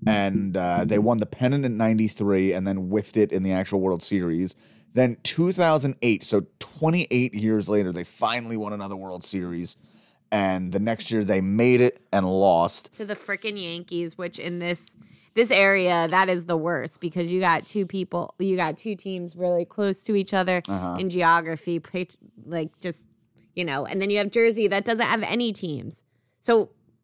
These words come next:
Speaker 2: they're all rooting for one of them at that point.
Speaker 1: Exactly.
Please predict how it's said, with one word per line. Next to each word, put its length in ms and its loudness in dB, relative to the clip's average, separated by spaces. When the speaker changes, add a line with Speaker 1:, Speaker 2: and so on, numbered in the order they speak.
Speaker 2:
they're 180 2
all 140 4
rooting 460 2
for 160 -2
one 180 0
of 120 -4
them 340 -4
at 160 -8
that 200 -4
point. 460 -10
Speaker 1:
Exactly. 500 -12